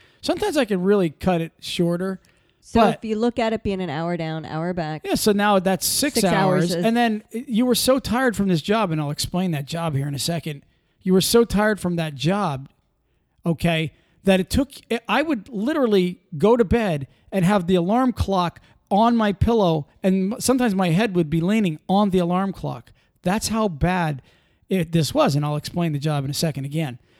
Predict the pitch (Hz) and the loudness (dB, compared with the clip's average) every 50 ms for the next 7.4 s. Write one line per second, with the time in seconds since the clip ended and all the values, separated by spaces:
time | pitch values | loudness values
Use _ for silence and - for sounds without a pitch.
0 | _ - - - 202 190 175 160 147 - _ _ _ _ _ _ _ _ _ _ | _ -8 -4 0 0 0 0 -2 -4 -8 _ _ _ _ _ _ _ _ _ _
1 | _ _ _ _ _ _ _ _ - 185 220 254 254 226 208 175 175 180 175 170 | _ _ _ _ _ _ _ _ -2 0 2 2 4 6 6 6 4 4 2 0
2 | 160 147 - - - 170 180 202 220 220 214 196 170 170 156 151 151 151 156 160 | -2 -6 -8 -6 -4 -2 0 2 2 2 2 2 0 -2 -2 -2 -2 -4 -2 -2
3 | 170 196 208 208 190 156 139 143 139 139 143 _ _ _ _ _ _ _ _ _ | 0 2 2 2 2 2 0 -4 -8 -8 -12 _ _ _ _ _ _ _ _ _
4 | _ _ _ _ _ _ - - - - 220 247 247 220 - 214 202 196 190 185 | _ _ _ _ _ _ -20 -10 -4 0 0 0 0 2 0 0 0 2 0 0
5 | 185 175 - - 165 - - 226 208 196 190 180 180 175 165 - - - 220 208 | 0 -2 -4 -8 -10 -4 0 0 2 2 2 0 0 -2 -2 -4 -4 -6 -6 -4
6 | - 185 143 - - 185 170 170 165 165 - - - 151 139 151 147 156 175 185 | -4 -6 -6 -2 -2 0 0 0 -2 -4 -6 -6 -6 -6 -4 -4 -4 -2 -2 -2
7 | 165 139 131 151 143 139 139 135 | -2 -4 -4 -6 -6 -6 -6 -8